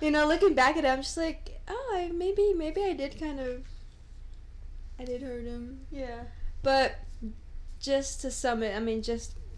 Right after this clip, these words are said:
Speaker 1: I mean, I don't even know why I explained that, 'cause we're just gonna cut that out.
Speaker 2: I don't know, I feel like you were in high school.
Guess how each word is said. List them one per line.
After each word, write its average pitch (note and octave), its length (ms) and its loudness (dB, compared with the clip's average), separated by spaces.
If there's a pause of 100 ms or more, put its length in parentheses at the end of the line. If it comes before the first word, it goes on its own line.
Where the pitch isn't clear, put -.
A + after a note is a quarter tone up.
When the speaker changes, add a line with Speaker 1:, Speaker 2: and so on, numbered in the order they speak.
Speaker 1:
I A#3 60 -8
mean, A#3 180 -8
I A#3 40 -10
don't B3 120 -10
even B3 180 -10
know A3+ 80 -4
why G3+ 200 -6
I - 20 -6
explained A3+ 460 -8
that, A3 200 -12
'cause A3+ 400 -4 (1400)
we're A3 80 -8
just A3+ 120 -6
gonna A3 140 -6
cut A3 220 -8
that G#3+ 340 -2
out. B4+ 80 6 (160)
Speaker 2:
I E4+ 60 -2
don't G#4 140 -4
know, B3 120 2
I G3+ 100 0
feel A#3+ 180 0
like A3+ 240 -2 (1040)
you A3+ 140 -2
were D4+ 100 2
in C4 120 2
high F#3+ 240 -2
school. F3+ 520 -6